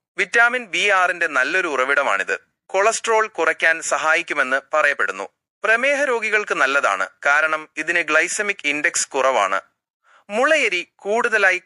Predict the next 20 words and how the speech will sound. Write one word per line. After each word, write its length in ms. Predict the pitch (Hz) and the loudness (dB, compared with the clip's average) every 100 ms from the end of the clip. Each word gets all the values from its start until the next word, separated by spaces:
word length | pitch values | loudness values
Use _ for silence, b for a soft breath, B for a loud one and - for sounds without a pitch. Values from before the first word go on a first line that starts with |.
| 160 | 0
കാണപ്പെടുന്നത് 760 | 147 170 - 147 139 135 127 - - | 2 0 -2 -4 -2 0 -2 -4 -4
ഏത് 340 | 156 190 202 | 0 0 0
രാജ്യത്താണ്? 680 | 185 117 113 110 113 92 92 - _ _ _ _ _ 143 | 2 2 2 -2 0 0 -2 -8 _ _ _ _ _ -8
മുളയരി 560 | 156 196 233 208 185 165 | -2 0 2 0 -4 -4
ഒരു 220 | 151 147 - | -2 -2 -2
പ്രത്യേക 420 | 151 - 240 240 | -4 0 0 2
രാജ്യത്ത് 400 | 202 156 170 175 | 2 0 -2 -4
മാത്രം 420 | 143 123 135 175 | 0 0 0 -2
കാണുന്ന 480 | 139 127 123 117 113 - 117 | 2 2 2 0 -2 -2 -4
ഒന്നല്ല. 440 | 123 104 90 92 - _ _ _ _ | 0 2 2 -2 -4 _ _ _ _
മുളകൾ 440 | 156 185 214 220 226 | -4 0 2 2 -2
കൂടുതലായി 680 | - 170 214 226 233 220 214 156 | -6 -4 -2 0 2 2 2 -2
കാണപ്പെടുന്ന 640 | 143 147 139 135 135 123 - | 0 0 -2 -2 -2 -2 -4
ഏഷ്യൻ 340 | 160 185 - 214 | -2 0 0 2
രാജ്യങ്ങളിൽ 580 | 165 139 139 113 107 113 _ | 2 2 -2 -2 -4 -6 _
ഇത് 260 | 151 156 139 | -6 -2 -2
ലഭ്യമാണ്. 540 | 120 135 113 95 92 - _ _ - | -2 -2 0 0 -2 -6 _ _ -6
പ്രത്യേകിച്ച് 520 | 175 240 254 262 247 | -2 0 0 0 -2
ഇന്ത്യയിൽ 560 | 160 151 160 165 160 - _ _ - | -2 -4 -2 0 0 -4 _ _ -4
കേരളം, 500 | 151 160 160 165 185 | 0 2 2 0 -4